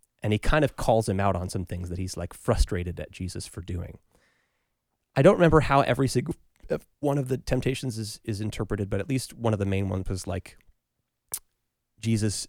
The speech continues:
didn't make bread when, when Satan asks him to make bread. He says, like, to turn, turn these rocks into bread.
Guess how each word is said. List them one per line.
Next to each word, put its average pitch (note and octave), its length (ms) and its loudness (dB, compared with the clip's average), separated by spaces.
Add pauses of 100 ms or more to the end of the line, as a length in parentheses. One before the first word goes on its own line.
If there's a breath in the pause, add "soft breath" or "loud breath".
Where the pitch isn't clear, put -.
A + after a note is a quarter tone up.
(120)
didn't A2+ 340 0
make G#2 380 -2
bread G2+ 420 -6 (140)
when, F#2+ 300 -8 (320)
when E2+ 140 -6
Satan F2 360 -8
asks - 300 -12
him - 120 -10
to F#2+ 60 -8
make F#2 260 -8
bread. - 320 -10 (120)
He - 60 -12
says, - 200 -12
like, - 140 -12
to - 100 -18
turn, A2 300 -2
turn B2 160 0
these G2 180 -4
rocks F#2 260 -4
into F2 140 -6
bread. D#2+ 320 -12